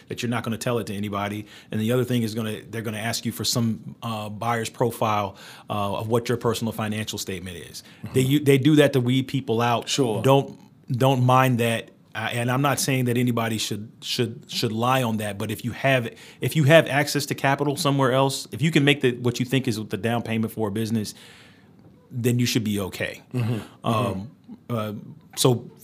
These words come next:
Speaker 1: figure out whatever you think that actually is. Like, let's say, for example, I'll give you an example. Let's say you can buy a million dollar bu-, you find a business that's a million dollar business,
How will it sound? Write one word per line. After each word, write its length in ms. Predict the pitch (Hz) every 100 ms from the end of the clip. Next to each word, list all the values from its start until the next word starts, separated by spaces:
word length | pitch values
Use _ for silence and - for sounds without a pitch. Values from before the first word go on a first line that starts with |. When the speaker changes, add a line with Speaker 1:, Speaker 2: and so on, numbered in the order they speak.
| -
Speaker 1:
figure 280 | 175 156 143
out 180 | 139
whatever 280 | 120 123 127
you 140 | 120 120
think 240 | 123 117
that 160 | 113 110
actually 560 | 113 - 107 110 104
is. 180 | 98 -
Like, 160 | 107 101
let's 180 | 131
say, 200 | - 131
for 160 | 123 117
example, 360 | 113 120 113 117
I'll 100 | 127
give 140 | 127
you 40 | 117
an 40 |
example. 240 | 107 -
Let's 120 | 139 139
say 80 |
you 220 | 151 131 127
can 140 | 123
buy 180 | 123 120
a 100 | 120
million 300 | 117 117 117
dollar 260 | 113 110
bu-, 120 | 101 101
you 120 | 113
find 240 | 139 131
a 40 | 117
business 320 | 120 117 113
that's 120 | 107
a 40 |
million 280 | 107 110 110
dollar 220 | 110 107
business, 460 | 95 101 98 98